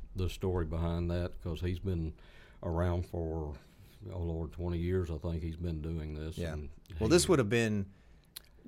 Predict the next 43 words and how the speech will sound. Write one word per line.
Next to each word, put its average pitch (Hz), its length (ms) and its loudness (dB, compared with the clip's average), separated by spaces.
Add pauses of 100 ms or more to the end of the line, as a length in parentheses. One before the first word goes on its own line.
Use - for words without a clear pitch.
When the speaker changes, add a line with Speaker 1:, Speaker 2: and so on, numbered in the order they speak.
(300)
Speaker 2:
almost, 113 380 0
well, 110 220 0
I'm, 110 200 4
when 107 120 0
I'm 104 100 0
forty-four, 117 720 0
so - 140 -6
this 104 80 -4
is 104 120 -6
like, 85 180 -2 (320)
I 95 60 -6
don't 90 120 -4
know, 87 200 -6 (560)
thirty-nine, 95 640 0 (220)
forty 104 260 0
years 101 280 0
ago. 104 160 2 (100)
Speaker 1:
Mm-hmm. - 1040 4
Speaker 2:
<laughs> - 0 - (380)
Speaker 1:
But 101 120 4
yeah, 98 220 6
out 139 120 6
at 113 80 -2
Covington 113 360 4
Memorial 98 340 4
Gardens 85 440 0
now, 85 180 0
we 82 200 0
have 85 260 0
the, 82 140 -2 (180)
uh, 80 280 -4
bronze 92 420 0
on 92 180 2
granite 82 520 -2 (240)
and 85 140 -2
the 71 60 -6
flat 82 340 -2
markers 80 460 -6
out 80 240 -4
there. 80 280 -4 (140)
Speaker 2:
Mm-hmm. 90 340 0
Speaker 1:
And, 71 180 -6
um, 69 200 -10